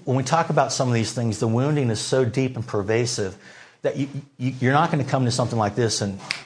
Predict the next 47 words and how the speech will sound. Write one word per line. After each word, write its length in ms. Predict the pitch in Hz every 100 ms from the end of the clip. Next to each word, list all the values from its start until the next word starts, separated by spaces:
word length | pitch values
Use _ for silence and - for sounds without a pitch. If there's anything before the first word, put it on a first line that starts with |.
| -
just 180 | 104 127
have 180 | 104
it 100 | 104
taken 200 | - 104
care 280 | 104 123 98
of. 260 | 196 - - _ _ _ _ _ _ _ _ _
And 360 | 123 117 113 -
as 160 | 127 120
you 80 | 123
live 220 | 160 147
your 100 | 143
life, 600 | 131 127 110 127 - - - -
for 100 | 117
some 220 | 143 147
of 120 | 127
y'all, 340 | 120 110 110
these 240 | 113 123 117
father 360 | 131 127 127
issues 540 | 117 120 131 117 104 - - -
are 80 | 123
kind 240 | - 131
of 60 | 120
front 220 | 151 131
and 100 | 123
center, 400 | - 123 147 160 - -
like 180 | 120 104
they're 100 | 113
kind 260 | - 123 113
of 140 | 117 - -
a 60 | 107
big 220 | 127 127
part 180 | 143 131
of 60 |
the 60 | 113
movie 280 | 110 123 135
screen 300 | - 151 151
right 180 | 147
now. 280 | 147 151 156 - _ _ - - _ -
And 100 | 127
for 160 | 135 123
others 260 | 147 135
of 120 | 127
you, 320 | 131 131 131 131 -
it's 140 | 123 -
sort 180 | 143
of 80 | 131
episodic. 840 | 120 117 123 - 104 117 151 -